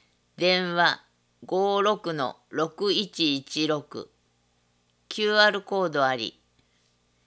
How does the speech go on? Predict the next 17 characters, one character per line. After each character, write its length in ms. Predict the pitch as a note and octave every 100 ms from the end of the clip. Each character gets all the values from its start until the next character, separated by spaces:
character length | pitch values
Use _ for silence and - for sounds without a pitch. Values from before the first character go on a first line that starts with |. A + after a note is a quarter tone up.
| _ _ _ _ _ _ _ _
六 320 | F#3+ G3 A#3
月 260 | A#3+ A#3+ A3
十 260 | G3+ A#3 A#3
八 320 | A3+ A3 G#3+
日 280 | A3 A3 -
金 320 | G3+ G#3 G#3+
曜 240 | G#3+ G3
日 100 | D#3+
か 160 | - D3+
ら 220 | C3+ -
七 320 | - - - G#3+
月 300 | G#3+ G#3+ G3+
四 160 | G3+
日 240 | F#3 - F3+
日 340 | F3+ F3 G#3+
曜 240 | G#3+ F#3
日。 300 | C#3+ C3+ -